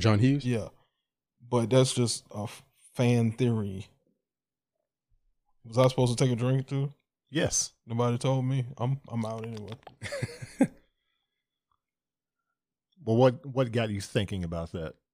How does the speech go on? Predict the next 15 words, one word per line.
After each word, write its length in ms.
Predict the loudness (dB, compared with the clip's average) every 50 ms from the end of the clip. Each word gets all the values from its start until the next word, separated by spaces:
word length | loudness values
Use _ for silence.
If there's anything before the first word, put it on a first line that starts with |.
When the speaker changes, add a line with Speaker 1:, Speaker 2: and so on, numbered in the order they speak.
| _ _ -12
Speaker 3:
Eric? 280 | -8 -8 -8 -8 -10 _ _ _ _ _ _ _ _ _ _ _ -8
Speaker 1:
Just 180 | -4 -4 -4 -4 -8 -16 _ _ _ _ _ _ _ _ _ _ _ _ _ _ _ _ _ -20 -14 -2 2
reading 320 | 4 6 6 6 6 6
up 160 | 4 2 0
on, 140 | 0 0 0
like, 180 | 0 -2 -2 -2
people's 340 | -4 -2 -2 -2 -4 -6
theories 420 | -4 -4 -2 0 0 0 0 0 -2
and 100 | -2 -4
stuff, 280 | -2 -2 -2 -2 -2
and 140 | -4 -4 -4
I 80 | -4 -2
saw 400 | -2 -2 0 2 2 2 2 0
a 400 | 0 0 0 -2 -2 -4 -4 -4
Save 500 | -4 -2 0 2 2 2 2 0 -2